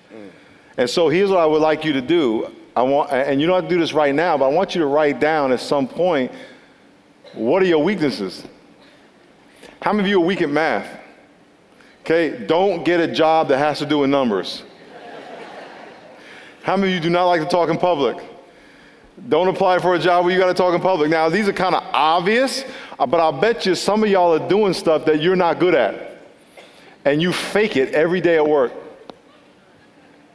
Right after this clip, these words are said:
Can I get amen? And your boss is frustrated. You become a master at camouflage. You become a master at faking it. You become a master at blaming other people, and you're miserable.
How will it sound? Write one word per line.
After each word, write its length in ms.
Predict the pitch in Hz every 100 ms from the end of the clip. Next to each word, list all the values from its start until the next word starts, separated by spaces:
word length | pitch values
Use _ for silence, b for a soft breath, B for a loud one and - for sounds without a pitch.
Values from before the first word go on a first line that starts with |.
| _
Can 120 | - 170
I 60 |
get 140 | 170 190
amen? 400 | 190 208 214 202 - - - B B B B B B
And 120 | 156
your 120 | 160
boss 340 | 127 175 196 196
is 140 | 208
frustrated. 840 | - 214 190 202 214 226 233 - B B B B
You 140 | 143
become 340 | 196 214 196 175
a 60 |
master 480 | 156 160 190 196 -
at 440 | - 160 160 - -
camouflage. 840 | 175 185 208 - 202 202 208 170
You 60 |
become 240 | 160 160 175
a 60 |
master 380 | 156 175 185 -
at 640 | 165 156 151 - - - -
faking 480 | - 202 214 214
it. 380 | 233 247 - - B B B - -
You 100 | 170
become 240 | 190 214
a 60 | 180
master 340 | 175 190 180
at 140 | 170 143
blaming 280 | 180 190
other 160 | 190 175
people, 440 | - 214 208 151
and 180 | 135 165
you're 160 | 160 151
miserable. 640 | 147 190 208 151 104 82